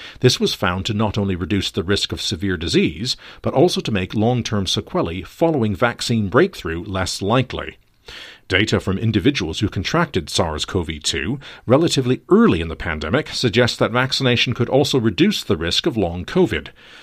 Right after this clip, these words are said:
Persons who became infected after previously receiving the BioNTech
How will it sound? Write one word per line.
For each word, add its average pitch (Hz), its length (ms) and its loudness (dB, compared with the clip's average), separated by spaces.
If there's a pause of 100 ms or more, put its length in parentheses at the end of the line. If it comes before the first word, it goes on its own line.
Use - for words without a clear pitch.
(140)
Persons 135 380 4
who - 40 -2
became 107 360 0
infected 95 480 -2
after 95 260 -2
previously 113 540 0
receiving 95 480 0
the 87 140 -6
BioNTech 95 840 0